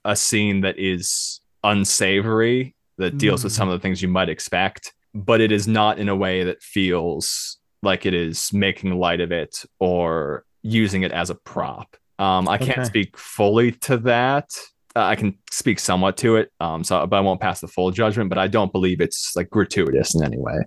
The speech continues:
Speaker 3: Yeah, that's what I was gonna ask. Okay, I appreciate that. Thank you.
Speaker 1: Of course.
Speaker 3: Uh, and then the big question is, if someone wants to hear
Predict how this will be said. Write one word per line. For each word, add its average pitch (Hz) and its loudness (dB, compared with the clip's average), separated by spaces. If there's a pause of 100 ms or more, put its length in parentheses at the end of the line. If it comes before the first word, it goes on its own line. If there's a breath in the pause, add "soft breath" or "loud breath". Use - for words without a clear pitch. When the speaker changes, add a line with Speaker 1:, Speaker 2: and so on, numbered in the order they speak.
(200)
Speaker 3:
Yeah, 131 2
that's 127 -4
what 120 -2
I - 0
was 113 -4
gonna 123 -2
ask. 127 -8 (100)
Okay, 240 0 (240)
I 147 2
appreciate 147 2
that. 127 -2
Thank 196 2
you. 123 2 (180)
Speaker 1:
Of - -14
course. - -2
Speaker 3:
Uh, 123 0
and 135 6
then 139 8
the 135 8
big 160 6
question 151 4
is, 151 4 (360 loud breath)
if 131 2
someone 139 6
wants 139 2
to 143 0
hear 135 4